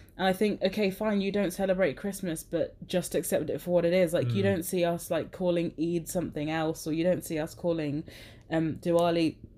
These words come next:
Speaker 1: something different and all the rest of it. I'm not saying that those are the people who've been calling it the festive season,
Speaker 2: You'd
Speaker 1: but
Speaker 2: be surprised how many people of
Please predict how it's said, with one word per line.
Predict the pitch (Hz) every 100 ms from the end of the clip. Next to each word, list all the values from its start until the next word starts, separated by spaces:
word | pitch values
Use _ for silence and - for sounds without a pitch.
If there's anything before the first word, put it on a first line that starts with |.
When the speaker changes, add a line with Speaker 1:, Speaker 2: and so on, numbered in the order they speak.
| - -
Speaker 1:
something | - 214 175 185
different | 185 185 180
and | 160
all | 175
the | 170
rest | 175 -
of | 165
it. |
I'm | 180
not | 202 175
saying | 202 180
that | 160
those | 170 165
are | 165
the | 170
people | 165 156
who've | 160
been | 160 156
calling | 180 165 160
it | 135 - -
the | 170
festive | 160 170 - 151
season, | 147 190 175 143 135 - - - -
Speaker 2:
You'd | 320
Speaker 1:
but | -
Speaker 2:
be | 381
surprised | 247 - 247 247 143 123
how | 160 196
many | 185 185 175 156 143 139 - - - - - -
people | 175 175 - 123
of | 123